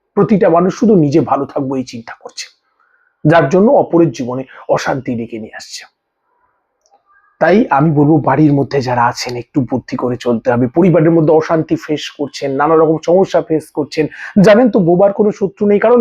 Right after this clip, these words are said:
বাড়িটাকে তাতিয়ে লাভ নেই, বাড়িটাকে উত্তপ্ত কড়াইয়ের মতো তৈরি করে লাভ নেই,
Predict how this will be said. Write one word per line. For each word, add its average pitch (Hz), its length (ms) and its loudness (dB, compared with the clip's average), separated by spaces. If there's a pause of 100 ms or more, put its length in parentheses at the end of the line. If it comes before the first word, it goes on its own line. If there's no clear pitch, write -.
বাড়িটাকে 190 500 0
তাতিয়ে 196 440 0
লাভ 165 260 2 (140)
নেই, 175 260 2 (760)
বাড়িটাকে 175 480 0
উত্তপ্ত 175 380 -2 (140)
কড়াইয়ের 185 380 4
মতো 190 240 -2
তৈরি 190 240 2
করে 185 220 0
লাভ 139 260 -2
নেই, 131 140 -10